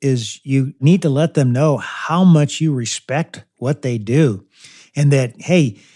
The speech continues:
you aren't as creative as they are. You need them.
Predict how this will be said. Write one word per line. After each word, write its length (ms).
you 460
aren't 240
as 160
creative 600
as 160
they 240
are. 200
You 280
need 420
them. 360